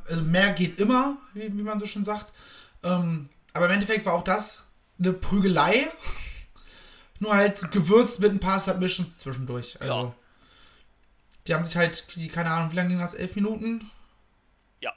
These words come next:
Speaker 1: Ja, fa-, zwölf Minuten einfach nur auf die Fresse gehauen und sich zwischendurch mal,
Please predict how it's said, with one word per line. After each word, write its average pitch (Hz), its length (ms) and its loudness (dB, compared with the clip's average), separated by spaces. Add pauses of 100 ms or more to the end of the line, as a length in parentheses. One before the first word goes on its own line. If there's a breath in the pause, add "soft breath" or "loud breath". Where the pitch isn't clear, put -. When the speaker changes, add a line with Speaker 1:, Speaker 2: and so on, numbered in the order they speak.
Speaker 1:
Ja, 156 120 0
fa-, - 240 -12
zwölf 208 260 4
Minuten 208 400 2
einfach 180 300 -2
nur 196 80 2
auf 190 80 -4
die 190 100 -4
Fresse 208 320 -4
gehauen 196 260 0
und 190 100 0
sich - 120 -10
zwischendurch 185 460 -2
mal, 185 240 0